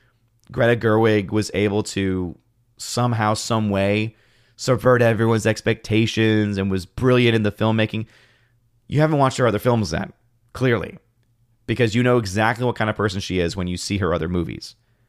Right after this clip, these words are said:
and you see the kind of things she focuses on. So I look at that, going to your initial question about the Narnia films, they're gonna be trash. She's gonna pull an Ava DuVernay, 'cause Ava DuVernay, what happened when she got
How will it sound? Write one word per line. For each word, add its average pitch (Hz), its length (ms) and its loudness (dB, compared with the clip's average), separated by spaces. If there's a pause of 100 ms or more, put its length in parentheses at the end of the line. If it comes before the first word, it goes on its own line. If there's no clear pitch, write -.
(240)
and 110 120 -2
you 98 80 0
see 107 200 0
the 101 80 0
kind 95 180 -2
of 95 60 -4
things 92 160 -2
she - 100 -8
focuses 80 460 -2
on. - 180 -10 (560)
So 104 680 2
I 120 140 2
look 131 220 2
at 135 100 0
that, - 440 0 (680)
going 120 220 4
to 113 80 0
your 113 80 4
initial 104 240 2
question 110 260 2
about 104 140 2
the 95 80 -4
Narnia 107 260 2
films, 151 320 -2 (420)
they're 147 140 4
gonna 220 100 4
be 196 100 2
trash. - 600 -4 (720)
She's 143 300 0
gonna 170 160 2
pull 143 180 2
an 127 120 0
Ava 123 280 0
DuVernay, 127 460 -2 (600)
'cause - 200 -6
Ava 110 240 2
DuVernay, 120 560 0 (240)
what 160 220 -4
happened 117 340 -2
when 110 80 -4
she 110 240 -6
got 92 440 -4